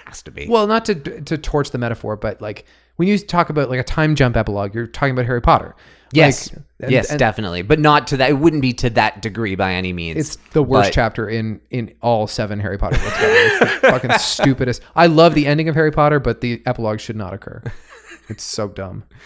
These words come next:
Speaker 1: That's a fair point.
Speaker 2: Yeah.
Speaker 1: Uh, Ben, do you think he's gonna die, Kylo?
Speaker 2: Definitely.
Speaker 1: And is he coming back to the light?
Speaker 2: Yes.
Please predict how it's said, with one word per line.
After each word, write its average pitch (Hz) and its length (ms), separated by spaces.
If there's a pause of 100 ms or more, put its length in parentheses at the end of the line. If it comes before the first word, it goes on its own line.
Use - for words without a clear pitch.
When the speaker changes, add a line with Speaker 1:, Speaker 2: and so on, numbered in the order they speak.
(200)
Speaker 1:
That's - 160
a - 40
fair 92 160
point. 90 460
Speaker 2:
Yeah. 104 220 (260)
Speaker 1:
Uh, 113 360 (180)
Ben, 101 520
do 98 80
you 101 40
think 135 160
he's 127 100
gonna 135 160
die, 139 240
Kylo? 151 500 (600)
Speaker 2:
Definitely. 92 500 (340)
Speaker 1:
And 107 300
is 104 220
he 113 160
coming 120 280
back 113 260
to 117 80
the 113 80
light? 120 300 (560)
Speaker 2:
Yes. - 320